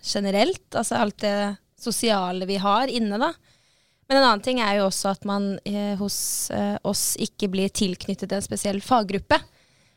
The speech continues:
Eh, og det er jo forskjellige grunner til det. Ehm, men det fører jo med seg at man blant annet får kjent med flere fagprofiler internt.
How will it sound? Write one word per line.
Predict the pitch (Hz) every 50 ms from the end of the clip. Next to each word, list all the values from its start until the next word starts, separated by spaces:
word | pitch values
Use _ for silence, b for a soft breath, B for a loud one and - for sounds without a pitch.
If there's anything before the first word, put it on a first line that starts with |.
| b _ -
Eh, | 233 220 220 220 214 220 214 214 214 220 214 220 226
og | - 214 202
det | 214
er | 202 202
jo | 202 202
forskjellige | - - 214 - 214 196 190 190 196 196 196 196 196 202 202 202
grunner | 196 226 233 214 190 180
til | 202 196
det. | 208 233 339 403 339 254 233 285 -
Ehm, | - 240 226 226 226 226 226 226 220 220 220 220 220 220 220 220 214 220 320 320 320 311 254
men | 226 220 208 214 220 220 226 226 208
det | 220 220 -
fører | - 226 208 202 196
jo | 214 226 226
med | 220 202 202 185 -
seg | - 214 240 277 269 247
at | - _ -
man | 214 208 208 190
blant | 202 202 202 190 214
annet | 202 190 196 226 247 -
får | - 220 226 208 196 202 214 -
kjent | - - 208 214 196 - -
med | 214 208 -
flere | - 208 214 208 220 226 226 190 - _ -
fagprofiler | - 214 196 190 - - 196 185 - 196 180 175 185 185
internt. | 185 190 - 196 247 453 - _ _ - -